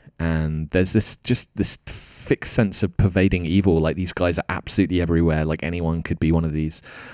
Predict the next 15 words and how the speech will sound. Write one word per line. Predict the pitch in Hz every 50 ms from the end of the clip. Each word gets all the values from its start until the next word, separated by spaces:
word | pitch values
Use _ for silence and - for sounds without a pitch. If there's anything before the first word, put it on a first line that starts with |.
| - - - - - _
And | 90 85 87
I | 85
think | - - 120 110 - -
that | 98 90 82 - - -
they, | 87 85 82 82 82 85 82 80 69 - -
they | 95 95
pull | 90 - - 143
that | 135 117 95
off | 101 85 78 - - - _ _ _ _ _ _
pretty | - - 95 85
well, | 85 85 82 78 76 73 - _ _ _ _ _ _
that | 76 73 -
sense | - - 78 76 - -
of, | 76 71 - - - -
um, | 76 69 71 71 69 71